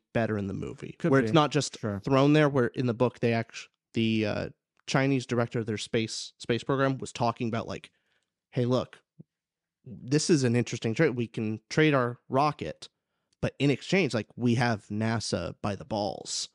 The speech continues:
Speaker 1: We can get what we
Speaker 2: That's
Speaker 1: want."
Speaker 2: true.
Speaker 1: Like, our rocket could never get us to Mars.
Speaker 2: Yeah.
Speaker 1: Like, it, it just won't do it.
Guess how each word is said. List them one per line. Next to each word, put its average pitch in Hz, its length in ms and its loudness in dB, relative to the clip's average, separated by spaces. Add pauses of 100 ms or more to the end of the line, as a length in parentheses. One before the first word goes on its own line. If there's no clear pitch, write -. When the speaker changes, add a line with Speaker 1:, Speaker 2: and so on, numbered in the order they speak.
(220)
Speaker 1:
We 120 80 0
can 127 100 4
get 143 180 2
what 120 140 -4
we 87 80 -8
Speaker 2:
That's 107 100 -6
Speaker 1:
want." 151 140 2
Speaker 2:
true. 139 80 0
Speaker 1:
Like, 127 140 0 (1000)
our 165 220 6
rocket 151 380 4
could 135 140 2
never 139 180 6
get 127 200 0
us 120 180 -2
to 120 100 -4
Mars. 107 640 -4 (260)
Speaker 2:
Yeah. 85 220 -14 (480)
Speaker 1:
Like, 135 140 2
it, 143 140 4
it 143 80 6
just 151 220 2
won't 131 320 2
do 117 180 4
it. 151 200 2